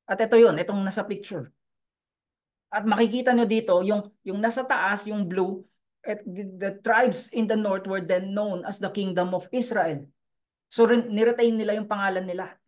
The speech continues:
Tapos yung nasa south naman ay naging Judah.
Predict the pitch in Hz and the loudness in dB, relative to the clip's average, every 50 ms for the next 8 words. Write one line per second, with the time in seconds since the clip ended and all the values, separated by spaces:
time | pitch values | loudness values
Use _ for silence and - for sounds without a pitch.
0 | _ - - 202 202 226 226 226 214 202 196 190 - 202 180 - - 226 254 254 | _ -6 -6 -2 -2 -2 0 0 0 0 0 -2 -4 -6 -4 2 4 4 4 4
1 | 254 240 233 202 185 170 180 180 - _ _ _ _ _ _ - 196 208 208 196 | 2 0 0 0 0 0 -2 -4 -8 _ _ _ _ _ _ -6 -4 -4 -4 -4
2 | 185 202 190 151 143 202 220 196 151 147 131 - - | -4 -4 -4 -4 -4 -4 -6 -2 -2 -4 -4 -4 -14